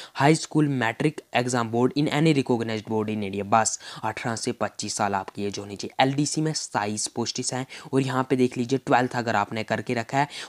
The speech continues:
और आपकी टाइपिंग स्पीड इंग्लिश में पैंतीस और हिंदी में तीस, आप इसे ईजीली स्क्रीन पॉज करके भी पढ़ सकते हैं। बहुत ही इन्फॉर्मेटिव वीडियो आपके लिए रह रही है, मुझे पता है। पैंटर के लिए देख लीजिए, पैंटर के लिए आपको डिप्लोमा की भी ज़रूरत पड़ेगी,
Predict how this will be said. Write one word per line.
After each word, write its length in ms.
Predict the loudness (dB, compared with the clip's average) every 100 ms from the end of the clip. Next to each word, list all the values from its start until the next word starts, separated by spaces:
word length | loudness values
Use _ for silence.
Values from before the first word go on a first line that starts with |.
| 4
और 180 | 4 6
आपकी 320 | 0 2 -2
टाइपिंग 440 | 2 0 2 -2
स्पीड 320 | -2 0 0 0
इंग्लिश 380 | 0 0 0
में 80 | -6
पैंतीस 420 | -4 -6 0 0 0 -2
और 140 | -2
हिंदी 320 | -4 -6 -4
में 180 | -4 -8 _
तीस, 280 | -4 -4 -6 -14 0
आप 160 | 0 2
इसे 180 | 0 -2 -4
ईजीली 300 | -6 0 0
स्क्रीन 360 | 0 -4 -4 0
पॉज 260 | 0 0
करके 320 | -2 -6 -4 -2
भी 100 | -2
पढ़ 300 | 0 0 0
सकते 340 | -4 -6 -10
हैं। 220 | -6 -6 -6 -16 -4
बहुत 220 | -2 -2
ही 60 | -2
इन्फॉर्मेटिव 640 | -4 0 2 4 4 2 0
वीडियो 300 | 0 2 4
आपके 320 | 2 -2 -2
लिए 160 | 2 2
रह 200 | 0 -2
रही 160 | -2
है, 80 | -2
मुझे 320 | -2 -4 -4
पता 280 | -2 -2 -2
है। 220 | -2 -4 -6 -18 _
पैंटर 280 | 2 2 0
के 140 | 2
लिए 140 | 2 4
देख 240 | 2 0
लीजिए, 220 | -2 -2
पैंटर 320 | -2 -4 -4 -4
के 120 | 0
लिए 100 | 2
आपको 300 | 2 2 0
डिप्लोमा 540 | 0 0 -2 0 -2
की 160 | -4 -4
भी 120 | -4
ज़रूरत 420 | -2 -4 -4 -4
पड़ेगी, 340 | -4 -2 -2